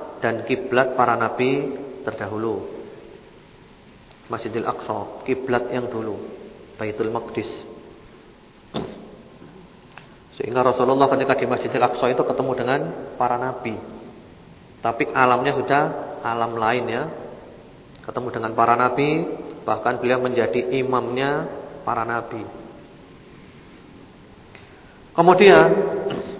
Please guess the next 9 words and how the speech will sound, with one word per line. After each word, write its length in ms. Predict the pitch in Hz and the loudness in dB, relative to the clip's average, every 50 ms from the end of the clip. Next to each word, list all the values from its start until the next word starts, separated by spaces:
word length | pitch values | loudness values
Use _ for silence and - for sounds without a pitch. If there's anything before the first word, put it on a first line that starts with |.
| - - - - - - - - | -14 -16 -16 -16 -18 -18 -6 0
kenapa 400 | 151 170 190 190 190 185 170 139 | 6 8 8 10 12 10 10 10
kok 160 | 156 147 156 | 10 8 8
Masjidil 400 | 170 - - 147 131 143 135 - | 8 6 6 4 4 4 4 4
Aqsa? 360 | 143 135 - - - 127 123 135 143 - - - - - - | 2 0 0 2 4 4 4 4 2 0 -4 -6 -8 -4 2
Kalau 320 | - 127 131 139 143 139 | 4 6 6 6 4 2
untuk 80 | 131 - | 4 4
masa 320 | 143 143 135 151 135 139 | 4 6 6 4 2 2
sekarang, 560 | 139 135 127 123 123 123 131 143 117 110 - | 4 4 4 6 6 4 2 0 -2 -4 -4
kontemporer, 720 | 110 117 117 110 117 117 113 113 110 110 110 117 131 143 | -4 -4 -4 -4 -4 -4 -2 -2 0 0 2 2 2 2